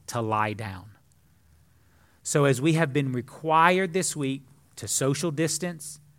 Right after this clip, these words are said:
to be at rest, to be in our homes and limit all our travel and all of our activities, I want you to reflect on God's word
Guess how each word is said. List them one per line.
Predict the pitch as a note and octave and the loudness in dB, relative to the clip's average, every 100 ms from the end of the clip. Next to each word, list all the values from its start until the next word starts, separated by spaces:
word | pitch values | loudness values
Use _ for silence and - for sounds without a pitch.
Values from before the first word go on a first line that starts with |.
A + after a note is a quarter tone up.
| _ _ _ - | _ _ _ -8
to | B2+ G2+ | -6 0
be | A#2+ C#3+ | 4 4
at | D3 | 6
rest, | D3+ D#3 - | 4 4 2
to | A2+ | -4
be | B2+ | -2
in | C#3 | 0
our | D3 | 0
homes | C#3 D3+ D3 D3 D3 | 0 0 0 0 -2
and | A2 | -4
limit | A#2+ C3+ C3 | -2 0 2
all | C3 | 2
our | C#3+ D3 | 2 0
travel | D3 C#3+ C#3 C#3+ | 0 2 2 0
and | C3 | -2
all | B2 C3+ | -2 -2
of | C3+ | 0
our | C#3 C#3 C#3 - _ _ _ | 0 0 -4 -20 _ _ _
activities, | - C#3 C#3 D3 A2 G2+ G2+ - - - _ _ _ _ _ _ _ C3 | -2 -2 0 -2 -2 -6 -8 -10 -12 -18 _ _ _ _ _ _ _ 2
I | C#3+ | 2
want | D3 D#3 F3 C#3+ | 2 0 0 -2
you | G3 | -4
to | D3 D#3 | -4 -2
reflect | C3+ A#2+ - C#3+ D3+ D3+ | -2 -2 -2 -2 -2 -2
on | D3+ | -4
God's | C#3 C#3 C#3 | 0 0 0
word | C3 A#2 G2+ F2+ | -4 -6 -6 -10